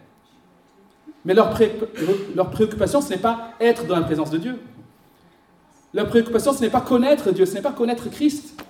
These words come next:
C'est obtenir quelque chose.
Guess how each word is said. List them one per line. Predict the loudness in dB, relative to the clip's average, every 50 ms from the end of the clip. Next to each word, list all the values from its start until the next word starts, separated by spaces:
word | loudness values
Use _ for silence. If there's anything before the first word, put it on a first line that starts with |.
| -20 -20 -20 -20 -20 -20 -20 -20 -20 -20 -20 -20 -20 -20 -20 -20 -20 -20 -8
C'est | -4 -2 -2 2 2
obtenir | 2 2 2 2 2 2 2 2 0 -2 -2 -6 -16 -18 -20 -20 _ _ _ _ _ _ -16
quelque | -16 -14 -12 -12
chose. | -14 -12 -14 -16 -16 -20